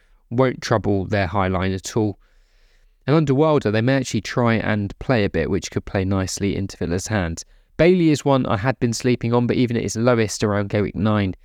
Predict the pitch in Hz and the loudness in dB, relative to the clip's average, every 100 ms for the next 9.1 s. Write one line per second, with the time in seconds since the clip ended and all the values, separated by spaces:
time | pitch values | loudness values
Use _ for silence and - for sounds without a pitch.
0 | - _ _ - 104 110 104 - - 104 | -20 _ _ 0 2 2 2 0 -2 0
1 | 104 107 101 98 - 110 107 120 117 104 | 0 2 0 -2 -6 -4 2 2 4 0
2 | - 120 101 - - - 98 - 92 - | 0 0 0 -6 -4 -2 0 -2 -4 -4
3 | 90 - 87 85 82 - 107 92 - - | -4 -4 -2 -2 -2 -2 -2 -2 -6 -20
4 | _ _ _ 135 123 120 110 104 98 120 | _ _ _ 0 2 2 0 0 0 2
5 | 98 95 - 92 92 92 87 92 90 - | 2 0 0 0 2 0 0 -2 -4 -8
6 | _ - - 98 87 - - - - 101 | _ -18 -6 -2 -2 -2 -4 -4 -4 -2
7 | 90 107 123 - - _ _ - 135 143 | 0 2 0 -2 -20 _ _ 0 2 4
8 | 127 127 123 113 104 104 104 107 - 107 | 2 2 4 2 2 0 0 -2 -4 -4